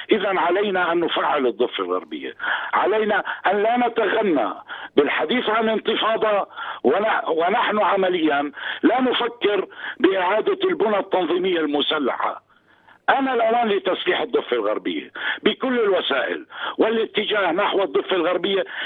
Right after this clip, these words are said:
لأن قاعدة الفعل الأكثر فاعلية هي الضفة الغربية.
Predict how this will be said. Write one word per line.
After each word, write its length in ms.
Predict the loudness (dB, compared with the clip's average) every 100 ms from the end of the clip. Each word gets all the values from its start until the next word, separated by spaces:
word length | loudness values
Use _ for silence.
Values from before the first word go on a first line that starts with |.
| 0
لأن 340 | 2 2 2 0
قاعدة 680 | 0 2 2 2 2 0 0
الفعل 600 | -2 -2 0 0 -2 -4 -10 -10 -2
الأكثر 680 | 0 2 2 0 -2 0 0
فاعلية 680 | 0 0 0 0 0 0 -2 -6 -14 -2 0
هي 160 | 2 0
الضفة 340 | -2 0 0
الغربية. 640 | 2 2 2 2 0 -2